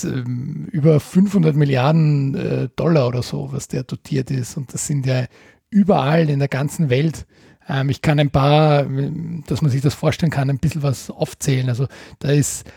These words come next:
<laughs> Apple natürlich dabei. Aber ich meine, es, es sind die ganzen Klassiker, es sind Alphabet, also die, äh, Google, ähm, Mutterfirma, es ist Amazon dabei, sind aber auch, ähm, klar, finde ich witzig, äh,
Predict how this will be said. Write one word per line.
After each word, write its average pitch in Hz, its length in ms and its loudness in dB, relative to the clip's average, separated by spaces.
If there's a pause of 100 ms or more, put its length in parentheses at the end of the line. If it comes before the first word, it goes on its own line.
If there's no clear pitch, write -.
(280)
<laughs> - 360 -2
Apple - 360 4
natürlich 180 380 4
dabei. 175 360 2 (1120)
Aber 139 200 4
ich 110 60 0
meine, 135 180 4
es, - 100 -4
es - 140 -2
sind 135 100 -2
die 147 60 4
ganzen 131 320 0
Klassiker, 127 420 -2
es 123 100 -2
sind 139 120 -2
Alphabet, 131 680 2
also 120 140 0
die, 120 420 -2
äh, 113 160 -2
Google, 147 400 2 (460)
ähm, 131 520 -2
Mutterfirma, 143 720 2
es 127 140 0
ist 123 80 -2
Amazon 143 520 0
dabei, 135 460 0 (280)
sind 156 200 -2
aber 135 200 0
auch, 135 240 -2
ähm, 135 400 0 (680)
klar, 139 400 0 (160)
finde 151 240 0
ich - 180 -6
witzig, - 460 0
äh, 139 340 -2